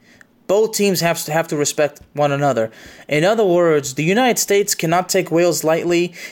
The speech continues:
and Wales cannot take the United States lightly, basically. That's why I have, I have so many reasons to believe that the winner of that match will be, will, will finish second, okay? Now, as far as Iran goes,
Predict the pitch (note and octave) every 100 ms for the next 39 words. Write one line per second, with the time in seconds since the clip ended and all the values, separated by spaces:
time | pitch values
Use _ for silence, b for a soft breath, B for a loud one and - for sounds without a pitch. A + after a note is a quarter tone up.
0 | B C3 C3 D#3 G#3+ G3+ D#3 - D#3+ D#3
1 | D3 D#3 C#3+ C#3 C3+ A#2+ - - G3+ F3+
2 | - - - - A#2 - G2+ A2+ _ _
3 | - _ A2 - G#2 A2 E2 - B B
4 | B B - - F3 F#3 A3+ G3 F3 D#3+
5 | - E3+ E3 - G3+ G3 E3 F3+ E3+ E3
6 | - D3 D3 E3 F3 E3 C3+ B2+ D3 F3
7 | F3 F3+ G3 G#3+ E3 - C#3+ E3 D#3+ E3
8 | - D#3 E3+ E3 - - - - - -
9 | F3+ F3+ F#3 D#3+ - G3+ F#3 A#2 - -
10 | - _ - A#2 A#2+ A#2+ B B B B
11 | B F3 E3+ F3 - E3 G#3+ B3 C#4+ F#3
12 | F#3+ D#3+ D3 D#3 E3+ E3+ F3 F3 F3 E3
13 | -